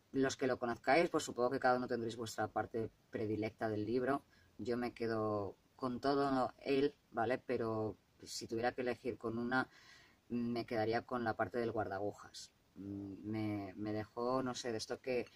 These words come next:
te apechuja el corazón y luego te lo vuelve a soltar, ¿vale? Y,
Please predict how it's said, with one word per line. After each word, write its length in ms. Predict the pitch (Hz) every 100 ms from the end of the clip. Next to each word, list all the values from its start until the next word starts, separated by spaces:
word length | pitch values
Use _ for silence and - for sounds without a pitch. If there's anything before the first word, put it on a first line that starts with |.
| - - _ _ _
te 220 | 120 110
apechuja 760 | 110 - 107 - 120 139 131
el 120 | 135 -
corazón 500 | 139 135 - 143 147
y 80 |
luego 200 | 131 120
te 120 | 120 117
lo 80 |
vuelve 220 | 113 113 104
a 40 |
soltar, 460 | - 101 95 90 -
¿vale? 280 | 104 123 135 - _ _ _ _ - -
Y, 640 | 160 139 123 113 107 98